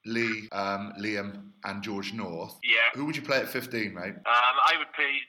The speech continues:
Speaker 2: Liam Williams at fifteen.
Speaker 1: Yeah, I said the
Speaker 2: Uh,
Speaker 1: same.
Speaker 2: George, George, George North. Uh, I'd put either Harpers on the wing for his kick in, or, um, you're looking at, you know, I, I know people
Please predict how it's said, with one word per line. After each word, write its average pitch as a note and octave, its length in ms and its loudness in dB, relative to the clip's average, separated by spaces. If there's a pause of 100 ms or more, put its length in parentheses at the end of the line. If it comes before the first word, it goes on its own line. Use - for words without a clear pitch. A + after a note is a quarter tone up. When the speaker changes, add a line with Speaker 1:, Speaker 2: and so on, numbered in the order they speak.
(140)
Speaker 2:
Liam C#3 160 2
Williams C3 400 0
at B2 160 -8
fifteen. A2+ 480 0
Speaker 1:
Yeah, F#2+ 280 -2
I G#2 40 -2
said A2 160 4
the A2 160 4
Speaker 2:
Uh, A2 80 2
Speaker 1:
same. G#2 160 -2
Speaker 2:
George, - 320 -4 (240)
George, D3 320 0 (480)
George D3+ 320 2
North. C#3 320 2
Uh, B2 400 8
I'd - 160 -6
put C3+ 80 2 (160)
either C3 240 4
Harpers C3 320 4
on C3 160 -4
the B2 80 -6
wing C#3+ 240 2 (160)
for B2+ 80 -2
his A#2+ 80 -14
kick C#3+ 240 2
in, C#3+ 160 4 (160)
or, B2 400 0 (400)
um, A#2+ 500 6 (540)
you're C3 140 2
looking B2+ 260 4
at, B2 140 0 (160)
you C3+ 80 -4
know, A#2 160 2
I, A#2+ 180 4 (220)
I B2 100 0
know B2 160 0 (140)
people B2 160 -6